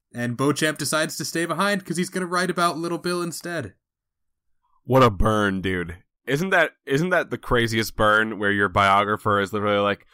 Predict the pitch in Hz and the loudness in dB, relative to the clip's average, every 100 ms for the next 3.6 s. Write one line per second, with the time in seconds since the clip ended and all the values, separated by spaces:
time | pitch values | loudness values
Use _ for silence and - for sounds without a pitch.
0 | - _ - 117 147 151 - 131 120 117 | -20 _ -8 0 2 2 2 2 2 -2
1 | - 117 143 156 147 101 117 117 110 - | -6 -2 0 0 0 -2 0 2 0 -2
2 | - 101 92 90 90 92 95 95 90 - | -4 -2 0 -2 -2 0 0 -2 -6 -2
3 | 98 92 85 85 82 85 | 0 0 -2 -6 -8 -10